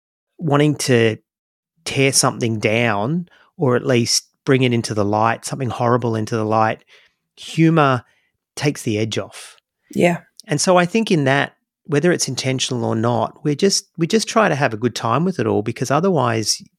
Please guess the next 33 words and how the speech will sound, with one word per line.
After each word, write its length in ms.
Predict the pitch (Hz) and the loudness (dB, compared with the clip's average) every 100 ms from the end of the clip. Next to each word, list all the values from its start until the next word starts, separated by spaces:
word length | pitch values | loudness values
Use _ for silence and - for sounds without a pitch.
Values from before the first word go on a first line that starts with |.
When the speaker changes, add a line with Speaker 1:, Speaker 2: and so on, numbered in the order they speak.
| _ _ - | _ _ -8
Speaker 1:
you 100 | 127 | -2
can 160 | 127 | 2
walk 220 | 131 131 | 2 2
away 220 | 127 117 107 | 0 -2 0
getting 300 | 120 107 101 | 0 0 0
really 520 | 107 101 98 101 - _ _ _ - | 0 0 0 -4 -10 _ _ _ 0
dark 420 | 117 101 101 - | 0 2 -2 -2
and 140 | 107 101 | -4 -2
down. 460 | 101 127 175 107 - _ _ _ _ _ - - | 0 0 -2 -6 -16 _ _ _ _ _ -20 -2
Speaker 2:
Yeah. 440 | 220 185 175 156 - - - - 196 | 0 0 -2 -8 -16 -20 -20 -18 -12
I-, 80 | - - | -10 0
is 240 | 202 185 190 | 2 2 0
the 100 | 190 | 2
dark 380 | 190 180 196 | 4 4 4
and 140 | 214 185 | 2 2
down 680 | 175 165 156 160 175 175 - _ _ - | 4 2 0 -4 -6 -10 -16 _ _ 2
an 100 | 190 | 4
inevitable 540 | 175 165 170 170 165 | 6 4 2 -2 -4
part 680 | 165 - 175 175 427 440 - - | -8 -6 -2 -2 -2 -4 -8 -2
of 220 | 339 320 349 | -2 -2 -6
the 80 | 311 | -6
process 840 | - 320 302 - 320 311 - - - - | 0 0 2 2 2 2 -2 -6 -6 -2
out 180 | 269 | 0
of 100 | 285 | 0
it, 100 | 320 | 0
do 80 | 330 | 2
you 80 | 302 | 0
think? 460 | - 311 392 - _ | 2 0 -2 -6 _
Speaker 1:
Oh, 100 | 151 | 0
I 80 | 135 | 0
think 200 | 113 104 | 0 -8
so. 220 | - 107 110 _ - | -10 -12 -12 _ -12
Yeah, 300 | 107 107 | -10 -8